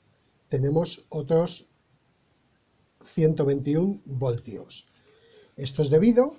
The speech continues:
a que para la simulación lo que he hecho es utilizar un divisor de tensión formado por condensadores. Dos condensadores de cuatro-,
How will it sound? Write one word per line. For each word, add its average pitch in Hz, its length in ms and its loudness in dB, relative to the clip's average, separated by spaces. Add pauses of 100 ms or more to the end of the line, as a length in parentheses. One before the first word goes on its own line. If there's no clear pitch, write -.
a 165 160 -6
que 226 240 4 (460)
para 147 200 0
la 143 120 2
simulación 139 880 2 (100)
lo 135 200 -2
que 156 80 2
he - 20 4
hecho 175 140 2
es 180 120 4
utilizar 175 640 2
un 180 200 4
divisor 143 440 4
de 156 120 6
tensión 185 680 4 (400)
formado 147 540 4
por 214 340 2
condensadores. 127 1000 2 (600)
Dos 143 200 0
condensadores 160 600 6
de 170 100 4
cuatro-, 131 260 0